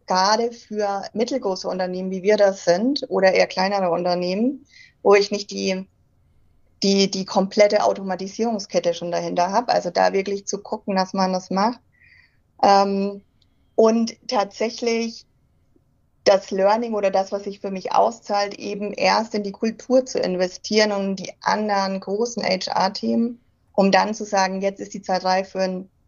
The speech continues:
Employer Branding, weil ich muss halt immer, oder neues Employer Branding, ich muss halt immer das, was ich nach außen trage, auch intern leben und das müssen die Leute sehen und ansonsten wird das schwierig, ähm, weil es dann nicht aus,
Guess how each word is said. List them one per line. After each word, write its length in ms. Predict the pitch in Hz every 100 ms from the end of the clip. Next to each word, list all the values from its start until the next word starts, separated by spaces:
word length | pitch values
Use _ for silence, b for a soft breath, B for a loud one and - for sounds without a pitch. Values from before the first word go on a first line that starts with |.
| _
Employer 460 | - 196 196 196 185
Branding, 420 | 190 208 196 185
weil 160 | 185
ich 100 | 180
muss 220 | 202 208 -
halt 180 | 208
immer, 520 | - 202 214 214 220 226 _
oder 160 | - 190
neues 480 | 185 196 208 185 -
Employer 460 | 190 185 185 185
Branding, 400 | 180 180 190 202
ich 100 | 196
muss 160 | 196 208
halt 180 | 196 -
immer 220 | 190 190
das, 400 | 190 214 254 - b b b
was 80 | 196
ich 80 | 208
nach 160 | 202
außen 440 | 208 202 220 220 214
trage, 500 | 208 185 196 208 -
auch 220 | 196 196
intern 520 | - 220 233 202 190
leben 400 | 190 190 202 202
und 120 | 185
das 120 | 180 -
müssen 220 | 190 190
die 80 | 185
Leute 260 | 185 185
sehen 420 | 180 180 185 185
und 160 | 175 180
ansonsten 580 | 180 185 185 - 196 190
wird 160 | 190 190
das 220 | 180 185
schwierig, 640 | - 196 208 175 185 226 _ _ _ _ _ -
ähm, 300 | 190 180 185
weil 140 | 185 185
es 100 | 190
dann 160 | 185
nicht 200 | 185 190
aus, 280 | - 185 -